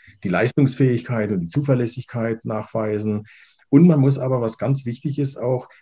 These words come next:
ähm, ein Punkt ist genannt, die Dokumentation über ein System zur Sicherung der Qualität. Und da kommen wir dann so in die Richtung dieser Zertifizierung. Denn, ähm,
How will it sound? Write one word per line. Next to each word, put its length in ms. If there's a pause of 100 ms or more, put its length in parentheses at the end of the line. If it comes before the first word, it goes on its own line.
(140)
ähm, 240
ein 240
Punkt 220
ist 120
genannt, 320
die 80
Dokumentation 920
über 200
ein 140
System 460
zur 140
Sicherung 380
der 120
Qualität. 600
Und 180
da 300 (540)
kommen 240
wir 80
dann 180
so 140
in 160
die 100
Richtung 640
dieser 240
Zertifizierung. 1000 (400)
Denn, 400
ähm, 500